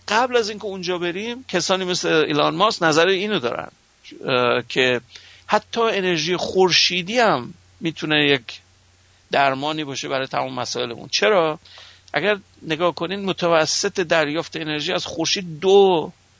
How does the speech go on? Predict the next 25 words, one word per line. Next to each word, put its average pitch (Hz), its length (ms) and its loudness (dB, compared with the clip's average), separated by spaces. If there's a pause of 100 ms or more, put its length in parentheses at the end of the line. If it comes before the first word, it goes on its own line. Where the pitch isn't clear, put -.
(400)
اه، 127 400 4
دو 135 320 0
کیلووات 170 580 0 (100)
بر 156 180 2
متر 180 320 -4
مربعه. 151 720 -2 (1300)
دو 185 80 -2
کیلووات 170 480 -2
انرژی 156 400 -2
کمی 180 400 0
نیست 185 420 -8
برای 131 180 -4
هر 135 120 2
متر 131 320 -8
مربع. 110 380 -8 (480)
یه 190 120 0
جایی 185 300 2
مثل 175 240 0 (140)
عربستان 165 600 0
در 170 180 2
آینده 151 1000 -2 (160)
نه 143 240 -2
چندان 151 440 -2
دور 185 160 -6
شاید 196 260 2